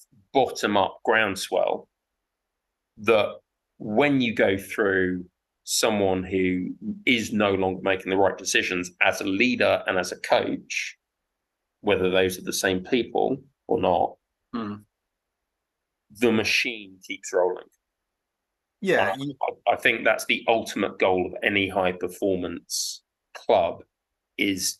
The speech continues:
Speaker 1: to not be, is to be a high-performance institution that su-, succeeds because of its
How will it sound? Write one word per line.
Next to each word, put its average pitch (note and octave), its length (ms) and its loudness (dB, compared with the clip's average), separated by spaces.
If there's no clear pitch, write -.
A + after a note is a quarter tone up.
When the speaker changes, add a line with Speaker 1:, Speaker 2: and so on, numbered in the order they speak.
Speaker 1:
to G2 220 -4
not A2 460 -2
be, F2+ 500 -2
is - 180 -2
to - 80 -18
be G#2+ 120 2
a F#2 60 -2
high-performance G#2 680 -6
institution G2+ 960 -4
that G2+ 160 -4
su-, - 240 -6
succeeds - 1200 -4
because - 480 0
of F#2+ 100 -2
its G2 180 -2